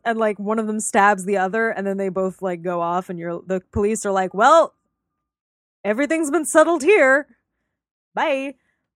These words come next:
Um, meanwhile, they're, like, keeping everyone in the room, and the band is like, "The police are coming, right?" And they're like, "Yeah, yeah, yeah, yeah, don't worry about it. Don't worry about it."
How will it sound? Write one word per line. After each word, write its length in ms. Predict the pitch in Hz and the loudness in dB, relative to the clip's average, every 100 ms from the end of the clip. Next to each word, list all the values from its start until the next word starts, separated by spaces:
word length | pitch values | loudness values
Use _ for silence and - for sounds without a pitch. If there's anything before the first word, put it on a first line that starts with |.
| - | -6
Um, 640 | 214 202 190 190 196 185 _ _ _ - | 0 2 2 0 -4 -14 _ _ _ -8
meanwhile, 500 | 254 254 240 233 226 | 0 4 6 6 4
they're, 200 | 220 220 | 2 2
like, 160 | 202 | 0
keeping 320 | 190 240 233 214 | -2 -4 -2 -2
everyone 280 | 208 214 | -2 -2
in 60 | 208 | -4
the 80 | 196 | -4
room, 400 | 190 196 196 196 | -2 -2 -2 -4
and 120 | 185 196 | -6 -6
the 60 | |
band 300 | 185 180 196 | -4 -4 -4
is 120 | 196 | -4
like, 240 | 190 185 180 _ _ _ _ _ _ | -4 -4 -6 _ _ _ _ _ _
"The 120 | 208 | -10
police 260 | 220 349 330 | -2 -2 -2
are 60 | 254 | -4
coming, 260 | 269 202 | -4 -4
right?" 200 | 180 208 | -4 -4
And 80 | 202 | -4
they're 80 | 247 | -4
like, 160 | 262 311 | 0 4
"Yeah, 60 | |
yeah, 520 | 622 587 571 554 508 440 | 6 8 6 4 4 2
yeah, 60 | |
yeah, 60 | 403 | 0
don't 140 | 392 | 0
worry 100 | 330 | 2
about 200 | 262 202 | 2 0
it. 80 | 170 - | -2 -6
Don't 160 | 320 | -6
worry 120 | 339 254 | -4 0
about 180 | 185 | -2
it." 120 | 170 | -2